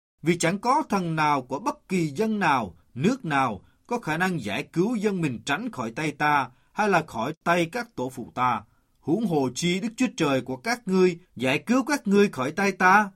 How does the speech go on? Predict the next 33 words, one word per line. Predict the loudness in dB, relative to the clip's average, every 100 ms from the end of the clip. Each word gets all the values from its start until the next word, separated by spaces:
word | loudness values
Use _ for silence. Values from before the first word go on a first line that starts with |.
| _ _ _ _ _ _ _ _ _ -10
Các | -10 -4
tôi | 0 0
tớ | 0 -2 -2
Sancherib | -2 -6 -6 -6 -6 -6
đã | -10 -8
nói | -6 -6
nghịch | -4 -6 -4
cùng | -6 -6 -8
Giê-hô-va | -6 -4 -2 2 2 0 -6 _ -6
là | -2 -2
Đức | -2
Chúa | -2 0
Trời | 0 0 0 -6 _ _
và | -4 0 0
nghịch | -2 -6
cùng | -4 -4 -2
Ezechia | -2 -2 -2 -2 2 2 4 0 _ -14
là | -6 -6 -4
tôi | 0 0 0
tớ | -4 -2
Ngài. | -2 -2 -6 _ _ _ _
Sancherib | -10 -2 -2 0 0 -2 -4
cũng | -6
viết | -2 -2 0
thơ | 2 2
sỉ | 2 0 0
nhục | 0 -4
Giê-hô-va | -2 -2 -2 -2 2 2
Đức | 2
Chúa | -2 -2
Trời | -2 -2
của | -2 -8 -8
Israel | -6 -4 -2 -2 -2 -2 -2